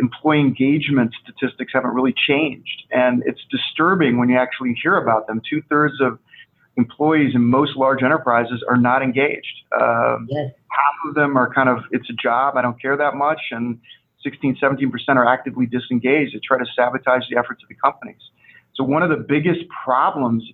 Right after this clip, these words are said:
Speaker 1: is engagement and employee engagement, 'cause, and, and so I,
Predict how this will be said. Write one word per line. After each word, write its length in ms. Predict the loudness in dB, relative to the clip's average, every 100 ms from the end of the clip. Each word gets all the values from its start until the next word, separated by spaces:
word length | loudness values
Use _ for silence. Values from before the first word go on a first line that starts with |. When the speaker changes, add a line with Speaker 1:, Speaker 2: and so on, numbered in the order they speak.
| -8
Speaker 1:
is 280 | -6 -6 -2
engagement 680 | -4 0 -2 -2 -6 -16 _ _
and 440 | -4 -2 -2 -4 -8 _ _ _ _ -6
employee 320 | -6 0 2
engagement, 600 | 2 2 0 0 -2 -2
'cause, 120 | -4 -6 _ _ -2
and, 180 | -2 0
and 120 | -4
so 140 | 0
I, 80 | 2